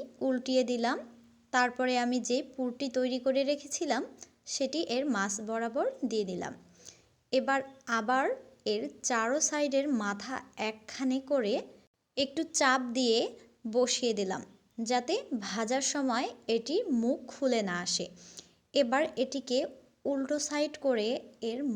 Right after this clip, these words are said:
মাথাগুলো আস্তে আস্তে করে বের করে দিচ্ছি। তোমরা দেখেই হয়তোবা বুঝতে পারছো যে আমি এই ফুলটি কিভাবে তৈরি করে নিলাম। এবার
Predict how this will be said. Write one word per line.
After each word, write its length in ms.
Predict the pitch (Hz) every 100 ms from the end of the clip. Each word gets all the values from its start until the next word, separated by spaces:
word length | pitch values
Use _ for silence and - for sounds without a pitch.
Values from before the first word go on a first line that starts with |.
| 208
মাথাগুলো 1300 | 208 208 - - 294 294 294 _ _ _ 240 269 220 339 - 240
আস্তে 220 | 247 - 294
আস্তে 200 | 294 -
করে 260 | 311 254 226 392 302
বের 180 | 220 208 202
করে 140 | 202 196
দিচ্ছি। 360 | 190 - - - - _ _ _ _ -
তোমরা 260 | 277 285 294 233
দেখেই 340 | 262 262 339 302
হয়তোবা 340 | 285 285 277 254
বুঝতে 220 | 262 262 285
পারছো 280 | 269 254 - 285 320
যে 100 | 262 262 240
আমি 160 | 233 247 254 233
এই 80 | 285 -
ফুলটি 420 | - 254 247 262 349 - -
কিভাবে 380 | 247 226 233 311 427
তৈরি 220 | 254 233 220
করে 140 | 202 196 185
নিলাম। 240 | 180 175 - - - - - _ _ _ _
এবার 300 | 285 247 269